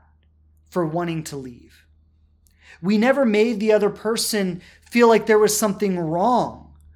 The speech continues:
with them having these fears or having these feelings or having these concerns or not knowing what they want. Like, we never made it wrong for us to be dating each other and getting to know each other and, and being in a discovery or a question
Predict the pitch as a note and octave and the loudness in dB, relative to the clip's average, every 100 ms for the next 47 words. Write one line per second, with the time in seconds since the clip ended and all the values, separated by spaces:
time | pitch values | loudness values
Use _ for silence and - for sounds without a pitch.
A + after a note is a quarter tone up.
0 | _ _ G3+ G#3 A3+ G#3+ E3+ A3 A3+ B3+ | _ _ -2 2 2 2 0 -2 -2 -2
1 | G#3+ F#3 F3 - D#3+ A#2+ A#2 - - G#3+ | -2 -2 -6 -8 -8 -8 -14 -18 -10 -4
2 | G#3 G3+ A#3 B3+ A3 G3+ - G3 F3 F3+ | -4 -4 -6 -4 -4 -4 -2 -2 -2 -4
3 | D#3 G#3 A3 A#3 G#3 G#3 F#3+ F3+ F3+ E3 | -6 -6 -4 -4 -6 -6 -8 -4 -6 -4
4 | - G#3 G#3+ A3+ G3 G3+ G#3 F#3+ F#3 F#3 | -2 0 0 -2 -2 -2 -2 -2 -4 -4
5 | E3+ D#3+ D3 - - G#3 - F#3 C4 D#4+ | -6 -6 -8 -14 -4 -2 0 0 2 2
6 | D#4 C#4 A#3+ A3+ A3+ F#3 F3 A3+ C#4 E3 | 2 2 0 2 0 0 -2 0 2 0
7 | C#3+ E3 F#3 _ _ _ _ _ _ _ | -4 -10 -16 _ _ _ _ _ _ _
8 | _ _ _ _ _ _ _ - A#3+ C4 | _ _ _ _ _ _ _ 0 2 2
9 | B3+ - G#3 A3+ E3+ A#3+ D4 B3+ G#3 - | 0 -4 0 0 2 0 0 -2 -2 -2
10 | F#3+ F#3 G3+ A#3+ G#3 G#3 B3 A3+ A3 A3+ | 0 2 2 0 -4 0 0 -2 -2 -2
11 | D4+ D4 A#3 G#3+ A3+ A#3+ A3 G#3+ A3+ - | -2 -2 -2 0 0 -2 -4 -4 -6 -4
12 | A3+ G#3+ E3 B3 C4 B3+ A#3+ C4 A3 F#3 | -2 0 0 0 0 0 -2 -2 -4 -2
13 | - - A#3 C#4 C4 A3+ G#3 G#3 G#3 B3 | -4 -2 -2 -2 -4 -2 0 -2 -4 -6
14 | C4 - C4 A3+ | -4 -4 -4 -6